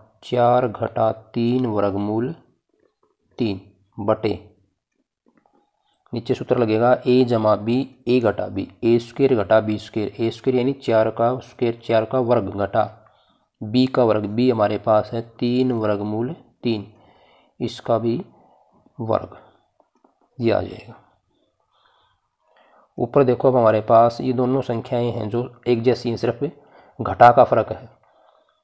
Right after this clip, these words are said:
तीन वर्गमूल तीन घटा चार, ये है चार घटा तीन वर्गमूल तीन। यदि हम इनमें से किसी में से एक में से माइनस कॉमन ले लें, तो ये दोनों क्या हो जाएंगी? एक समान। तो हम क्या करते हैं, इसमें से हम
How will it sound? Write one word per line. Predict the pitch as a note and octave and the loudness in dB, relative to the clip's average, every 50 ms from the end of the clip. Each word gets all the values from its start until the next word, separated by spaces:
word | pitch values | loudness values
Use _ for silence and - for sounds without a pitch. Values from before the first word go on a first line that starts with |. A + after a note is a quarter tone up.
| _ _ _ _ _ _ _ - | _ _ _ _ _ _ _ -4
तीन | A2+ A2+ A#2+ | -2 0 0
वर्गमूल | A2+ A#2 A#2 A2+ A#2 A#2 A#2 | 2 2 2 2 0 -2 -2
तीन | A#2 - B2 B2 A2 | -2 -2 -2 0 -2
घटा | G2 F#2+ A2+ G#2+ | -2 0 2 2
चार, | G#2 - - A#2 A#2+ B2 A#2 | 2 0 0 0 0 0 0
ये | A#2 B2 A#2 | 0 0 -2
है | A#2+ A2+ | -2 -4
चार | - - B2 A#2 A#2+ A2 | -4 0 0 2 2 2
घटा | G#2+ G2+ - A#2 A2+ | 0 0 0 0 0
तीन | A2+ A#2+ A#2 A2+ | 0 -2 -4 -2
वर्गमूल | G#2+ G#2 G2 G2 G2+ G2 F#2+ | -2 -4 -4 -4 -4 -6 -6
तीन। | F#2 - G2 F#2+ F#2 F#2 _ _ _ _ _ _ _ _ _ _ _ _ _ - A#2 | -6 -8 -10 -10 -10 -12 _ _ _ _ _ _ _ _ _ _ _ _ _ -4 -2
यदि | A#2 A2+ B2+ C3+ | 0 2 2 2
हम | C3 B2 | 4 4
इनमें | B2+ B2+ B2+ B2+ B2+ | 2 2 2 2 2
से | - C3 A#2+ | 2 0 -4
किसी | B2 C3+ - - C#3+ | -4 -4 -6 -4 -2
में | C#3 C3+ | 0 0
से | B2+ - C3 - - - | 0 -2 -4 -4 -2 0
एक | C3 C3+ C3 - - C3+ | 2 2 2 0 -2 -2
में | C3 C3 | 0 0
से | B2+ C3 C3 | 0 0 -2
माइनस | A#2+ A#2 B2 C3 C3 C#3 C3+ - | 0 2 2 2 2 0 -2 -4
कॉमन | - C3+ B2 A#2+ A#2+ | -2 -2 0 0 0
ले | A2 G#2 G2+ G#2 | -2 -2 -4 -4
लें, | G#2 A2 A#2 A#2+ | -4 -4 -4 -6
तो | B2 - - - A#2 | -8 -10 -6 -4 -4
ये | G#2+ | -2
दोनों | A2+ A2+ A#2 A#2+ A#2+ | -2 -2 -2 -2 -2
क्या | A#2 C3 A#2+ | 0 0 0
हो | A2+ G2+ | 0 0
जाएंगी? | F#2+ G2+ G2 G2+ G#2 A#2+ D3 - - - | -2 -6 -8 -6 -6 -6 -6 -8 -8 -4
एक | B2+ B2 A#2+ B2 | 0 0 0 0
समान। | - - G#2+ G2+ F#2+ F#2 F2+ F#2 - _ _ _ _ _ _ _ _ _ _ _ _ _ _ - | -2 -8 -8 -6 -8 -10 -14 -16 -20 _ _ _ _ _ _ _ _ _ _ _ _ _ _ -2
तो | A#2+ | -2
हम | G#2 G#2 | -2 0
क्या | A#2+ A#2+ A#2+ | 2 2 2
करते | A#2+ B2 A#2 - - A2+ | 4 2 0 0 -2 -2
हैं, | A2 A#2+ A#2 | -2 -2 -2
इसमें | C3 C3 - - C#3+ C#3+ C3+ | -4 -6 -6 -4 -2 -2 -2
से | - A#2+ | -2 -4
हम | A2 G#2+ G#2+ A2+ G#2+ | -6 -6 -8 -8 -10